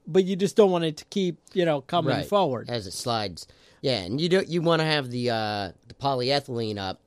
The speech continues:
Speaker 1: On the
Speaker 2: to
Speaker 1: outside.
Speaker 2: keep the, yeah, to keep the water from seeping in.
Speaker 1: And that's really its only purpose, is to keep the water. Now, we'll talk a little bit in a minute about, uh, how big these posts and beams and everything should be.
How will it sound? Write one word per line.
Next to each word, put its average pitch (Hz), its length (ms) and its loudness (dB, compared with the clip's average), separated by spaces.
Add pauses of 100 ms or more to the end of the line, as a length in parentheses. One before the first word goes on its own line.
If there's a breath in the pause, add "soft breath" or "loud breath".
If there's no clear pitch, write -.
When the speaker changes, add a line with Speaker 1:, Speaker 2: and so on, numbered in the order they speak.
(180)
Speaker 1:
On 147 180 2
the 143 100 -2
Speaker 2:
to 165 60 -2
Speaker 1:
outside. 143 360 -4
Speaker 2:
keep 131 240 -4
the, 120 100 -2
yeah, 98 260 -4
to - 140 -20
keep - 240 -8
the 104 100 -6
water 110 300 -2
from 92 200 -10
seeping 90 400 -8
in. 78 160 -10
Speaker 1:
And 170 180 2
that's 165 380 -2
really 180 480 6
its 160 160 2
only 160 300 2
purpose, 135 560 -6
is 151 180 -6
to - 100 -14
keep 160 260 -4
the 147 120 -4
water. 131 360 -4 (300 soft breath)
Now, 170 320 -2 (380)
we'll 208 220 8
talk 202 360 4
a 185 60 4
little 180 260 6
bit 160 300 2
in 156 120 -8
a 156 40 -2
minute 160 340 0
about, 147 400 2
uh, 131 220 -2
how 165 220 -2
big 156 340 0
these 151 260 0
posts 160 420 -2
and 143 220 -4
beams 151 500 -4
and 147 140 -6
everything 151 460 -6
should 151 260 -12
be. 165 320 -2